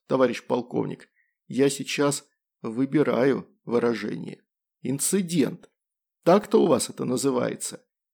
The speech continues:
Меня, как и тебя, только что попытались убить эти самые офицеры, к которым мы сейчас едем, не своими руками, конечно. Мне просто хочется узнать,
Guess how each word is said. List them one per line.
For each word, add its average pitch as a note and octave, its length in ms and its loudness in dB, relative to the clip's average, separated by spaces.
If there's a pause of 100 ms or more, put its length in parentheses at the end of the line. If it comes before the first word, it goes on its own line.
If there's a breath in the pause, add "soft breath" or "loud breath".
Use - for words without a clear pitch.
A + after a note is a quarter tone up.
Меня, C#3+ 440 4
как D3+ 200 -2
и B2 60 -4
тебя, B2+ 480 2 (280 loud breath)
только D3 320 4
что - 220 -2
попытались C3 640 0
убить C#3 440 -2
эти A#2+ 180 -6
самые C3 440 -2
офицеры, C#3 680 0 (400 soft breath)
к - 40 -6
которым D3 440 2
мы C#3+ 120 -2
сейчас C#3 480 -2
едем, C#3 500 -2 (200 soft breath)
не D3+ 180 2
своими F#3+ 440 4
руками, B2 460 0
конечно. - 680 -10 (540)
Мне E3+ 220 4
просто F#3+ 360 4
хочется F3+ 460 2
узнать, C#3 460 0